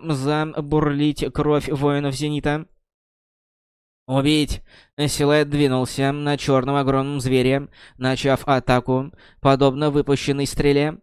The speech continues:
«Волчьи зубы убить! Волчьи зубы убить!» «Волчьи зубы убить, убить, убить и убить!» Все кавалеристы на холме громко отозвались. Яростное ревущее «убить» безумно нарастало.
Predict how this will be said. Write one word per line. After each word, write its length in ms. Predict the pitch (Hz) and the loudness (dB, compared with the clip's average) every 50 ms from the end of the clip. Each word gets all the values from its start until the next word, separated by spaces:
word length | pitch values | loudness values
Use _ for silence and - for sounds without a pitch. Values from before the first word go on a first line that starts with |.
| _ - _ _ _ _ _ | _ -20 _ _ _ _ _
«Волчьи 500 | - 131 127 139 143 143 131 - - 160 | -2 2 4 4 4 4 2 0 0 0
зубы 340 | 151 127 131 151 139 139 143 | 2 4 4 4 4 6 4
убить! 400 | 147 139 151 175 165 - - - - | 4 4 2 -2 -4 -6 -16 -16 -14
Волчьи 480 | - 127 127 139 139 131 - - 147 143 | -10 -4 0 0 0 0 -2 -2 -4 -4
зубы 320 | 123 123 143 139 139 139 | -2 -2 -2 2 2 2
убить!» 340 | 135 143 165 - - - - - - _ _ _ _ - | 2 2 -2 -4 -6 -20 -20 -20 -20 _ _ _ _ -8
«Волчьи 520 | - 127 160 175 180 175 156 - - 156 156 | -2 0 2 2 2 0 -2 -2 -2 -2 -2
зубы 400 | 135 131 151 151 139 143 147 - | 0 0 0 0 2 2 0 0
убить, 540 | - 147 147 131 131 147 147 - - - - | 0 -2 -4 -2 -4 -8 -8 -8 -12 -14 -8
убить, 480 | - 139 131 123 139 156 156 - - - - | -6 -6 -4 -4 -6 -10 -10 -12 -16 -10 -6
убить 440 | 139 131 123 127 131 127 - - - | -6 -4 -2 -2 -4 -4 -6 -12 -6
и 100 | - 131 | -4 -2
убить!» 480 | 127 127 120 127 123 120 - - - - _ - _ _ _ _ _ _ _ _ - 143 139 | -2 0 -2 -4 -6 -6 -12 -18 -18 -20 _ -20 _ _ _ _ _ _ _ _ -8 -6 -6
Все 240 | 127 - - 151 139 | -4 -2 0 0 0
кавалеристы 600 | - 151 156 165 170 156 147 123 113 - - 143 | 2 4 4 4 4 2 0 -2 -2 -4 -4 -2
на 80 | 139 135 | -2 -2
холме 400 | - 156 139 135 135 135 139 139 | 0 0 -2 0 -2 -2 -2 0
громко 440 | 127 131 135 135 131 123 - 143 135 | 0 0 0 0 -2 -2 -2 -2 0
отозвались. 720 | - 143 143 135 120 127 135 131 131 135 - - - - - - - - _ _ - | 0 0 -2 -2 0 0 2 2 2 0 -2 -6 -14 -16 -20 -20 -20 -20 _ _ -8
Яростное 540 | 123 120 135 - 151 131 - - 139 135 | -4 0 0 2 0 0 -2 -2 -4 -2
ревущее 640 | 131 143 139 127 131 135 123 - - - 135 139 143 | 2 2 2 0 0 -2 -4 -4 -4 0 2 2 2
«убить» 480 | - 165 156 135 131 143 - - - - - - _ _ _ _ _ - | 2 0 2 2 2 0 0 -6 -20 -20 -20 -20 _ _ _ _ _ -8
безумно 880 | - 143 135 143 143 123 113 117 127 131 123 120 120 127 127 131 135 - _ - - - _ _ _ - | -6 -2 0 0 -2 -2 -2 -2 -2 -2 -2 -4 -4 -4 -4 -6 -6 -10 _ -20 -20 -20 _ _ _ -8
нарастало. 840 | 139 139 139 139 147 139 - - - 131 123 123 131 135 139 - | -4 -4 -2 0 -2 -2 -4 -2 -2 -2 0 0 0 -2 -4 -8